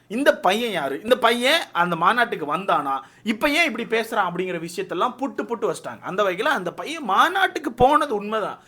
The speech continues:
அதே மாதிரி சட்டை போட்டு அந்த மாநாட்டுல உட்கார்ந்தது உண்மைதான். But அந்த பையன் அவன் கிடையாது. அதுக்கான ஃபர்ஸ்ட் ஆதாரம் எப்படி வந்துச்சுன்னா, அந்த ரேம்ப்ல இருந்து ஒரு பையனை தள்ளி போட்டாங்களா, அந்த பையனே ஃபர்ஸ்ட் வீடியோ போட்டான். அந்த பையனே ஓப்பனா வீடியோ போட்டான்,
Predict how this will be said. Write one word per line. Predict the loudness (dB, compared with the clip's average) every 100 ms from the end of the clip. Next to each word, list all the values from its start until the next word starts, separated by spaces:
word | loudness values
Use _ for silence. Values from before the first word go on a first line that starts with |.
| -20 -2
அதே | 4 4 4
மாதிரி | 2 2 2
சட்டை | 2 2 6 4
போட்டு | 4 -2
அந்த | 2 6
மாநாட்டுல | 6 6 6
உட்கார்ந்தது | 6 6 6 6 6 0
உண்மைதான். | -2 -2 -2 -6 -12 4
But | 4 6
அந்த | 4 4 4 2
பையன் | 2 0
அவன் | 0 -2 -4
கிடையாது. | -4 -2 -2 -4 2
அதுக்கான | 2 4 6 6 6
ஃபர்ஸ்ட் | 4 2 0 2
ஆதாரம் | 4 6 4 0
எப்படி | -2 -2
வந்துச்சுன்னா, | -2 -4 0
அந்த | 2 2 4
ரேம்ப்ல | 2 0 -2 -2
இருந்து | 2 2
ஒரு | 2
பையனை | -2 -2
தள்ளி | 0 0
போட்டாங்களா, | 0 -2 -2 -4 0
அந்த | 2 4 4
பையனே | 2 -2 -4
ஃபர்ஸ்ட் | -6 -2
வீடியோ | 0 2
போட்டான். | 0 -2 -4 -8 -10 -16 2
அந்த | 4 4 4
பையனே | 4 2 4
ஓப்பனா | 6 6 2 0
வீடியோ | 2 0
போட்டான், | 0 0 2 2